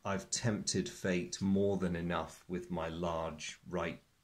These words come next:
right flank group, so they're gonna fling themselves gratefully into a gully. Um, I will worry about whether they can shoot at the Germans later. Besides, the relative range is already three to some of their groups, so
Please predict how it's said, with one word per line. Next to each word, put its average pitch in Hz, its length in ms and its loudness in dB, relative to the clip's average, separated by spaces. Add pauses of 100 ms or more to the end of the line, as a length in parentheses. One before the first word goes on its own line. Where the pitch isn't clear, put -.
(100)
right 90 320 -2
flank 85 420 -6
group, 87 380 -6
so 90 220 -2
they're 92 220 2
gonna 87 240 -4
fling 110 520 4
themselves 87 600 2
gratefully 87 680 -8
into 87 320 -8
a 85 40 -10
gully. 82 520 -8 (720)
Um, 95 380 6 (140)
I 107 100 6
will 98 200 6
worry 95 520 6
about 85 440 0
whether 87 220 0
they 85 160 -8
can - 160 -10
shoot - 400 -2
at 78 100 -8
the 87 80 -10
Germans 82 560 -6
later. 80 560 -8 (360)
Besides, 92 400 -2
the 90 100 -8
relative 95 500 2
range 90 320 0
is 87 200 -6
already 87 280 -2
three 92 540 -4
to 85 160 -8
some 85 260 -4
of 78 80 -8
their 80 140 -2
groups, 85 500 -8
so 82 300 -6